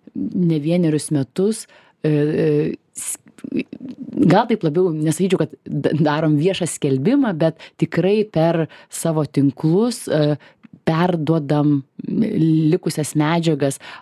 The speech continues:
ar tai būtų teatram, dekoracijom, ar menininkam toliau kurt menines instaliacijas. Žodžiu, tai tikrai dalis, e,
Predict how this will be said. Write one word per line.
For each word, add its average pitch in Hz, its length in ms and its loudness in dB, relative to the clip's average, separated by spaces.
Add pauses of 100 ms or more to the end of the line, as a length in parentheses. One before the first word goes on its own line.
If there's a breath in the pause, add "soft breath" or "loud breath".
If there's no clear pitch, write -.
(120)
ar 190 180 2 (180)
tai 175 100 2
būtų 170 340 -2
teatram, 131 560 0
dekoracijom, 135 880 -2 (320 loud breath)
ar 185 140 0
menininkam 175 720 0
toliau 170 280 -2
kurt 175 240 -4
menines 165 420 0
instaliacijas. 135 920 -2 (160 loud breath)
Žodžiu, 156 420 0
tai 170 140 2 (220)
tikrai 190 380 0
dalis, 151 960 -2
e, 151 140 -4